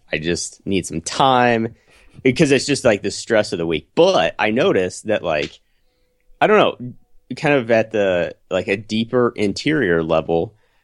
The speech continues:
um, I don't know, it was, it was totally fine. Like, could recognize that, like, I was exhausted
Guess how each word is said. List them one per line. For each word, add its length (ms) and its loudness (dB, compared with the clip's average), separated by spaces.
um, 600 2
I 60 4
don't 120 4
know, 100 2
it 80 0
was, 300 2
it 100 0
was 140 0
totally 300 4
fine. 240 0
Like, 220 -6
could 220 -6
recognize 800 0
that, 180 -2
like, 300 -2
I 100 2
was 160 -2
exhausted 800 -2